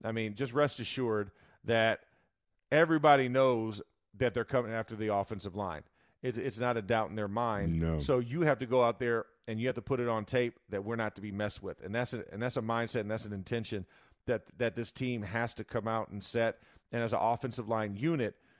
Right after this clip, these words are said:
Speaker 1: you should be ready to relish that opportunity to go out there and prove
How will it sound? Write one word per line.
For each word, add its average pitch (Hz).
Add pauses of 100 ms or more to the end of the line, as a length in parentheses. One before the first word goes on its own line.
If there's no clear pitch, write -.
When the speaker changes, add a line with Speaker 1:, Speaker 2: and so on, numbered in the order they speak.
(140)
Speaker 1:
you 120
should 123
be 120
ready 117
to 113
relish 110
that 110
opportunity 107 (320)
to 131
go 110
out 107
there 104 (320)
and 127
prove 123